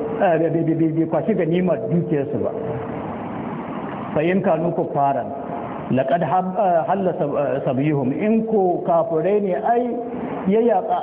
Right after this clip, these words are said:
ai to ya halatta in kai yaƙi kafirai ka kama kamammin yaƙin su. "Wa in kanu mu'minina," in ko mu'minai na ba kafirai bane,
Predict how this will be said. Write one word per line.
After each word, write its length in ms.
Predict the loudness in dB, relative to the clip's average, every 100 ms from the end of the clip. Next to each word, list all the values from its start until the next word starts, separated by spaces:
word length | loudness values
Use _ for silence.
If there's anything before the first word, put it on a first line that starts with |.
| 0
ai 100 | 2
to 80 | 2
ya 240 | 2 2 2
halatta 800 | 2 2 0 0 2 4 4 2 -4 -8 -2
in 120 | 0
kai 120 | 2 2
yaƙi 260 | 2 0 0
kafirai 440 | 0 0 0 0
ka 80 | -2 -2
kama 320 | 2 2 2
kamammin 480 | 0 0 2 2 2
yaƙin 340 | 2 0 -4 -4
su. 840 | -4 -4 -6 -6 -8 -8 -4 0
"Wa 60 | 2
in 180 | 2 4
kanu 320 | 2 2 0
mu'minina," 500 | 0 2 2 2 2
in 180 | 2 2
ko 100 | 2
mu'minai 480 | 2 2 2 2 2
na 160 | 2 2
ba 220 | 2 2 2
kafirai 420 | 0 2 2 2
bane, 280 | 2 0